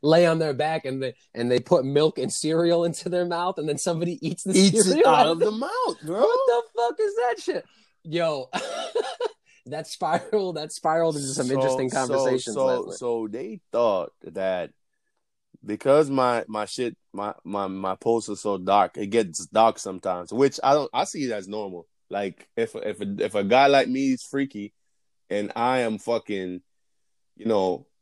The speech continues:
Speaker 2: spreading, spreading the freakiness, right? Why make you, so, so in their mind, their P O V is my posts are dark, like, on the dark side, which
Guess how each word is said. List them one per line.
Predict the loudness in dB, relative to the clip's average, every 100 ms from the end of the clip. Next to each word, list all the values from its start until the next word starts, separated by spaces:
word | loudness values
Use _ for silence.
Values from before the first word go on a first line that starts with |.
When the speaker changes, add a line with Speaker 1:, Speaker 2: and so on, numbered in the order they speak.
| -20 -20 _
Speaker 2:
spreading, | -2 4 6 4 0 -6
spreading | -12 -2 0 0 -2
the | -6
freakiness, | -6 -6 -6 -4 -6 -8 -14 -20 _ _ _ _ _ _ 0
right? | 6 6 4
Why | -2 2 4 4 2
make | -4 -8 -12
you, | -18 _
so, | -6 -6 -6
so | -6 -6 -6 -8
in | -8 -2
their | 4 4
mind, | 4 0 0 2
their | 2 2 _ 0
P | 4
O | 4 4
V | -2 -4
is | -4 -6 -12 _ _ _ _ _
my | -4 0
posts | 0 0 -2
are | -10 -2
dark, | 0 0 -2 _ -10
like, | -10 -6
on | -8
the | -4
dark | -2 -2 -4
side, | -12 -12 -14 _ _ _ _ _ _ _
which | 4 4 4 -2 -18